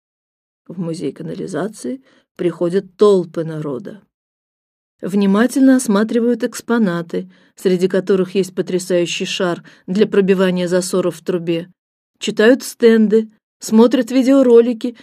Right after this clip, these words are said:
и с горящими глазами пытаются разглядеть что-то в проносящихся черных смрадных реках.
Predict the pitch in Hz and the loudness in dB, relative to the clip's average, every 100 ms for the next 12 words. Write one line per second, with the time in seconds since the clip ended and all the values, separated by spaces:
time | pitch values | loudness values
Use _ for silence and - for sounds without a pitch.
0 | - 180 170 190 202 214 - 185 180 180 | -8 -6 -2 0 0 -2 -2 -2 -2 -2
1 | 175 190 214 214 196 180 185 185 190 175 | 0 0 0 -2 -2 -2 -2 -4 -6 -6
2 | 175 185 180 202 - - 214 233 214 - | -2 0 4 2 2 -2 0 0 -2 -4
3 | 190 185 185 180 185 196 190 190 185 190 | -2 -2 -2 -2 -2 -4 -4 -4 -2 -2
4 | 185 185 180 - 170 165 165 180 - 170 | -2 -4 -6 -8 -4 -4 -4 -10 -8 -6
5 | 156 156 - _ | -6 -8 -20 _